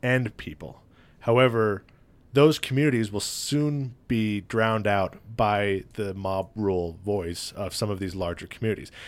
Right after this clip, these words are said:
And what works in Los Angeles doesn't work in Salida, Colorado. What works in New York doesn't work in Walla Walla, Washington. Like,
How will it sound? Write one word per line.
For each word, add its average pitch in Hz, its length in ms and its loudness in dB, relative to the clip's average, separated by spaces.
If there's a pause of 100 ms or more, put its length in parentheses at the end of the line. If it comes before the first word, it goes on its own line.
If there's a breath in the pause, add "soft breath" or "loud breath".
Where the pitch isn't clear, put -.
(140 loud breath)
And 113 120 -2
what 120 220 4
works 143 400 4
in 117 120 -2
Los 107 220 -2
Angeles 104 420 -2 (320 loud breath)
doesn't 139 460 4
work 120 260 2
in 110 80 -2
Salida, 98 400 -2
Colorado. 82 680 -8 (400 loud breath)
What 131 200 6
works 156 460 6
in 113 440 -2
New 127 180 4
York 123 340 6
doesn't 127 340 2
work 117 320 2
in 101 320 -4
Walla 101 260 2
Walla, 90 280 0
Washington. 95 760 -8
Like, 87 360 -12